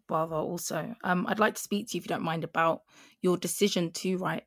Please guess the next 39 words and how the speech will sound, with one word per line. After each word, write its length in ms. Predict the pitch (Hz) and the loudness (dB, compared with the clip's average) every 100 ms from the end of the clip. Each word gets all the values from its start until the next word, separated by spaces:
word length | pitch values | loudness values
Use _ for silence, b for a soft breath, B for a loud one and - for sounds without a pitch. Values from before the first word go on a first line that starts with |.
| _ | _
notes 480 | - 170 151 - - | 0 2 0 -6 -6
on 160 | - 165 | -4 -2
grief 400 | 170 180 160 - - | 0 0 0 -4 0
and 380 | 160 160 160 B B B B B B B - | 0 0 -6 B B B B B B B 2
that 140 | 220 | 4
as 80 | 208 | 6
a 40 | 196 | 4
process, 600 | - 214 208 - 165 - | 6 8 8 6 0 -2
because 240 | 185 175 | -4 -4
I 80 | 175 | 0
can 100 | 190 | 2
imagine, 420 | 180 175 170 156 | 2 2 0 -2
obviously, 600 | 180 165 - 151 156 - | -2 -4 -2 -2 -4 -6
it 160 | 156 - | -8 -2
being 440 | 208 151 147 175 - _ _ - | 0 2 0 -4 -10 _ _ 0
very 160 | 175 | 2
ca-, 160 | 160 190 - | 2 -2 -2
cathartic 640 | - - 208 240 - 143 - | -6 0 2 2 0 -4 -4
in 220 | 160 160 | -4 -2
many 160 | 160 151 | 0 -2
ways 240 | 151 147 | -4 -6
to 140 | - 156 | -4 -2
write, 180 | 147 - | -2 -2
but 180 | 147 - _ - | -6 -6 _ 0
as 160 | 185 170 | 0 2
you 40 | |
said, 240 | 151 190 160 | 2 2 2
you're 100 | 147 | 0
reading 340 | 175 185 160 | 0 2 2
about 260 | 151 147 - | 2 0 -2
death 240 | 143 - | -6 -4
differently. 560 | 165 - 160 151 151 - _ _ _ _ - | -4 -4 -6 -4 -4 -8 _ _ _ _ -2
Writing 420 | 156 190 190 175 | 2 2 2 2
about 240 | 160 - | 2 0
death 200 | 147 143 - | -2 -4 -4
must 220 | 147 - | -6 -4
have 160 | 160 - | -6 -4
also 240 | 160 - | -4 -4
been 320 | 151 147 147 | -2 -2 -4